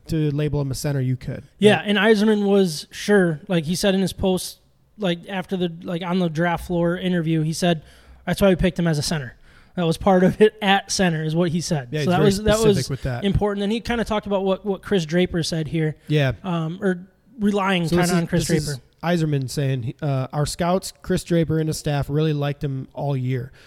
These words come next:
Speaker 1: Yzerman said on the draft floor afterwards, "Underrated.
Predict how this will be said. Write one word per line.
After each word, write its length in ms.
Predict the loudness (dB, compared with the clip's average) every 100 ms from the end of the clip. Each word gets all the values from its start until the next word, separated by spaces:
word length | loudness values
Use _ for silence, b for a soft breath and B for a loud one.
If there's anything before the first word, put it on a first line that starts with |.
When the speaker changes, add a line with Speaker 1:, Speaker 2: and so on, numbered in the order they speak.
| B B -6
Speaker 1:
Yzerman 280 | -2 -2 -2
said 180 | 0
on 100 | 0
the 60 | -2
draft 320 | -2 -4 -4
floor 160 | -4 -4
afterwards, 540 | -4 -6 -6 -8 -10 -16 -6
"Underrated. 680 | -2 0 0 0 -2 -4